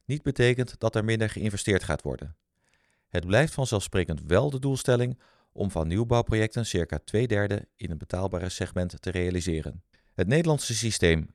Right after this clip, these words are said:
van sociale woningbouw is uniek en succesvol. Met behulp van woningcorporaties maken we veilige en schone wijken waar mensen prettig kunnen wonen en er zich echt thuis kunnen voelen.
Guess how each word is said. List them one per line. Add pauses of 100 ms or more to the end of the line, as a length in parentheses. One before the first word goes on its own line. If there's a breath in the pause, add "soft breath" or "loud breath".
(120)
van
sociale
woningbouw
is
uniek
en
succesvol. (360)
Met
behulp
van (200)
woningcorporaties
maken
we
veilige
en
schone
wijken (300 soft breath)
waar
mensen (380)
prettig
kunnen
wonen (240)
en
er
zich
echt
thuis
kunnen
voelen.